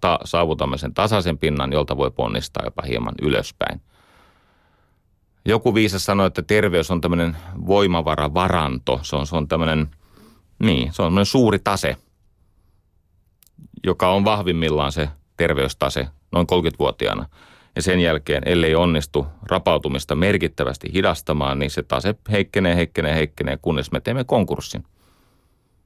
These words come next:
Ensin menemme selvitystilaan, sitä kutsutaan sairaudeksi ja lopulta konkurssiin. Se on se, kun maa kutsuu. Maa tai uuni. Uunikin voi kutsua. Joo. Tota,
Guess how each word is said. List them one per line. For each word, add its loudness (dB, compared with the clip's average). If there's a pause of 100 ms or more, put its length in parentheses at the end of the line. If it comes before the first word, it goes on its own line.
(400)
Ensin 2
menemme 2
selvitystilaan, 2
sitä -6
kutsutaan -6
sairaudeksi 0
ja 0
lopulta -2
konkurssiin. -2 (1120)
Se -14
on -6
se, -4 (1400)
kun -2
maa 2
kutsuu. -4 (640)
Maa 2
tai 2
uuni. 2 (800)
Uunikin 2
voi 0
kutsua. -8 (880)
Joo. 2 (720)
Tota, 0